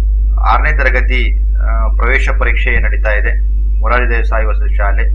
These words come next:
ಕಿತ್ತೂರು ರಾಣಿ ಚೆನ್ನಮ್ಮ, ಡಾಕ್ಟರ್ ಬಿ ಆರ್ ಅಂಬೇಡ್ಕರ್, ಇಂದಿರಾ ಗಾಂಧಿ ವಸತಿ ಶಾಲೆಗಳಿಗೆ ಪ್ರವೇಶ ಪರೀಕ್ಷೆ, ಆ, ಹದಿನೆಂಟನೇ ತಾರೀಕು ನಡೀತಾ ಇದೆ.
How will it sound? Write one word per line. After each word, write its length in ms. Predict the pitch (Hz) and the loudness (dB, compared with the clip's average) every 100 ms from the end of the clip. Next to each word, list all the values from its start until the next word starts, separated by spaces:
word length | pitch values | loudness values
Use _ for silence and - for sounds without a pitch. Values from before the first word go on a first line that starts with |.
| - - - | 0 0 0
ಕಿತ್ತೂರು 280 | - 120 117 | 0 0 0
ರಾಣಿ 220 | 110 107 | 0 0
ಚೆನ್ನಮ್ಮ, 360 | 101 101 101 110 - - - | -2 -2 -2 -2 -2 -2 -2
ಡಾಕ್ಟರ್ 400 | 107 104 110 107 | -2 -2 -2 -2
ಬಿ 140 | 104 | -2
ಆರ್ 160 | 110 107 | -2 0
ಅಂಬೇಡ್ಕರ್, 460 | 101 101 98 117 113 - - - - | 0 0 0 0 0 0 0 0 0
ಇಂದಿರಾ 220 | - 127 | 0 0
ಗಾಂಧಿ 340 | 131 117 110 101 | 0 0 0 0
ವಸತಿ 380 | 98 101 - | 0 0 0
ಶಾಲೆಗಳಿಗೆ 840 | 107 104 101 98 - 110 110 - - - - | 0 0 0 -2 -2 -2 -2 -2 0 0 0
ಪ್ರವೇಶ 300 | 113 131 - 127 | 0 0 0 0
ಪರೀಕ್ಷೆ, 560 | 123 110 - 113 101 95 | 0 0 0 0 0 0
ಆ, 280 | 101 101 95 | 0 0 0
ಹದಿನೆಂಟನೇ 400 | 101 123 123 - | -2 -2 -2 -2
ತಾರೀಕು 440 | 113 226 - 226 | 0 0 -2 -2
ನಡೀತಾ 340 | 220 208 202 95 | -2 -2 0 0
ಇದೆ. 140 | - | 0